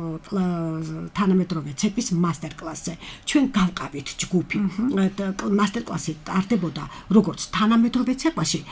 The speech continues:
Speaker 1: ასევე კლასიკურ ცეკვაში.
Speaker 2: მმ.
Speaker 1: და ნაწილი მოსწავლეები კლასიკით დავტვირთეთ, ნაწილი მოსწავლეები თანამედროვე ცეკვით. და,
Speaker 2: მმ.
Speaker 1: აა,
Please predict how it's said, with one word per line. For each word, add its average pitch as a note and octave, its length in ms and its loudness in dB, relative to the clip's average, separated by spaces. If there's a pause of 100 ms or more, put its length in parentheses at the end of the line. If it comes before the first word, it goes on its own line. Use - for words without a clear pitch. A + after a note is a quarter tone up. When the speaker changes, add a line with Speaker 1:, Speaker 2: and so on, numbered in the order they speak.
(100)
Speaker 1:
ასევე D4+ 360 6
კლასიკურ A#3 640 -2
ცეკვაში. E3 580 0
Speaker 2:
მმ. G3 400 -4
Speaker 1:
და F3+ 140 2
ნაწილი A3+ 460 6
მოსწავლეები F#3 600 0
კლასიკით - 580 -2
დავტვირთეთ, C4+ 640 2
ნაწილი G3 400 4
მოსწავლეები G3+ 640 0 (220)
თანამედროვე F3+ 680 2
ცეკვით. D#3 480 -4 (260)
და, D#4+ 160 6
Speaker 2:
მმ. - 160 6
Speaker 1:
აა, G3+ 760 2